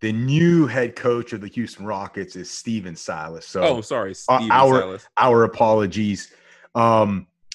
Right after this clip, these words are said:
Speaker 1: and you're right. Westbrook and Harden, J T, reports are we're not getting along any longer, and that's why both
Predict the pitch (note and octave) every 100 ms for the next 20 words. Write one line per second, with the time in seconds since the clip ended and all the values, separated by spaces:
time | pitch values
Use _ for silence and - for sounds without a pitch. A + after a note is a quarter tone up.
0 | - D3 D3 D3 C#3+ C3+ - - F3+ G3+
1 | A#3+ - - _ _ _ - - B2 A#3
2 | - D#3 G#3+ G#3+ E3+ - C3+ D3 F#3+ G#3
3 | E3+ G#3+ F#3+ A#3 A#3+ G3+ - A2+ - D#3+
4 | F3 - G3+ G3+ D#3+ C3 - _ _ _
5 | F#2+ G#2 G#2+ A#2+ - G#2+ C#3 C3+ C3 B2
6 | D#3 D3+ A#2+ A2+ A2 G2+ G#2+ A2 A2 G#2+
7 | A2 - C3+ A#2 G2 A#2 B2+